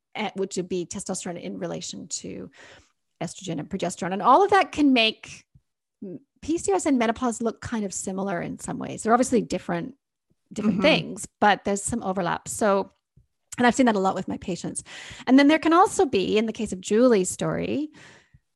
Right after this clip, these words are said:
Speaker 1: which is in chapter something <laughs> of the book, I think, I forget. Um, um, she, uh,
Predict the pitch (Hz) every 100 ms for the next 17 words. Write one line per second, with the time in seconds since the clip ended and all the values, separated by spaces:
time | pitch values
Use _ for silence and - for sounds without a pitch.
0 | _ - 214 202 190 - 196 - 185 180
1 | 175 165 _ _ _ _ - - - -
2 | _ _ _ _ _ - - - - 214
3 | 185 202 247 403 - - - 247 214 311
4 | - 240 - 254 214 202 190 - - 554
5 | 294 202 208 202 214 - _ - 220 202
6 | 196 196 196 _ _ - - _ _ _
7 | - - - 190 185 180 175 - 214 202
8 | 196 185 180 185